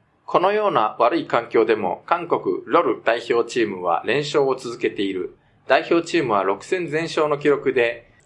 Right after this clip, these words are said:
予選リーグ一位に上がって準決勝進出を決めた。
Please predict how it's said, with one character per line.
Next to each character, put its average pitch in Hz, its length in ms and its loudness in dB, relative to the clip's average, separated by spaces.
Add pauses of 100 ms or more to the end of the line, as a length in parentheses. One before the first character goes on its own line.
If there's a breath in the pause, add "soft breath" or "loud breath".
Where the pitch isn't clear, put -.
予 127 80 2
選 175 240 0
リ 190 140 2
ー 139 60 -2
グ 123 80 4
一 156 260 0
位 - 20 0
に 120 120 0
上 101 80 2
が 107 140 2
っ - 40 -16
て - 80 -2
準 143 220 -2
決 170 260 0
勝 120 160 4
進 113 160 -2
出 139 220 0
を 151 80 0
決 - 100 -6
め 98 140 0
た。 - 260 -2